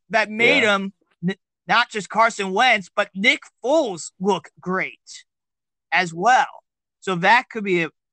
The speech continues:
Speaker 1: you know, I'm, I'm, I'm hesitantly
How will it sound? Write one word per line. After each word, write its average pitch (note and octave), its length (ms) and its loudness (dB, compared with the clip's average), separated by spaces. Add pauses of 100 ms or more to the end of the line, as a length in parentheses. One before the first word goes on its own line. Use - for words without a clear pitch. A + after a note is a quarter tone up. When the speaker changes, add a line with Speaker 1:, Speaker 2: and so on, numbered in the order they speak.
Speaker 1:
you F3 120 -6
know, D#3 300 -8 (1040)
I'm, A#3 240 -2
I'm, B3 240 -2
I'm B3+ 100 -2
hesitantly C#4+ 1000 -2